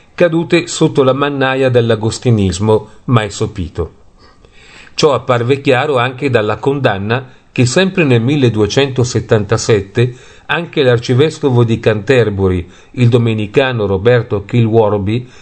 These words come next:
maestro di teologia ad Oxford e poi cardinale,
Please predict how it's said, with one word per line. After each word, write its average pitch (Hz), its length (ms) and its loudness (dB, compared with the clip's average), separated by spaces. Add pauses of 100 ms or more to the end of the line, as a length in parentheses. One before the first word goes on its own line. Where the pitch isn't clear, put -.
(160)
maestro 110 500 -2
di 98 160 -4
teologia 101 540 2
ad 101 120 -2
Oxford - 600 -2 (220)
e - 160 -2
poi 123 280 0
cardinale, 110 760 -2